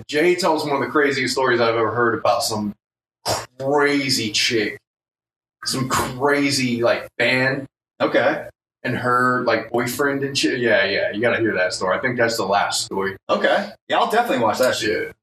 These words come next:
Speaker 1: Looks like fucking, uh, uh, Thunder Pussy.
Speaker 2: Oh, yeah. So, um, yeah, let me pull it up for our viewers here. Um, so this is the talk, the, which, by the way, I like how he said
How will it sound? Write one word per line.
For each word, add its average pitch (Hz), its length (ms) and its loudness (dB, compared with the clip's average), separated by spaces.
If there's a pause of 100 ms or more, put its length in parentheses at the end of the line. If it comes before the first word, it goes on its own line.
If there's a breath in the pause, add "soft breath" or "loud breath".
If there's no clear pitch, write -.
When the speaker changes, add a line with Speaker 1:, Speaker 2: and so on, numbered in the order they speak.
(640)
Speaker 1:
Looks 175 160 0
like - 200 0
fucking, 117 580 -2 (300)
uh, 143 40 4
uh, 127 360 0
Thunder 156 240 4
Pussy. 113 340 -4 (800)
Speaker 2:
Oh, 196 140 2
yeah. 214 260 4
So, 151 340 2
um, 135 240 2
yeah, 107 80 0
let 101 60 -2
me 101 120 -4
pull 90 100 -2
it 85 100 -4
up - 160 -14
for - 160 -14 (520)
our - 140 -4
viewers - 480 -6
here. 110 240 -6 (1700 loud breath)
Um, 120 560 2 (1040 loud breath)
so 160 120 2
this 226 160 4
is 156 60 -6
the - 80 -12
talk, 190 240 2
the, 190 260 2
which, 202 200 0
by 247 120 4
the 233 60 4
way, 190 80 4
I 190 100 4
like 220 140 2
how 214 100 2
he 185 80 -2
said 180 360 0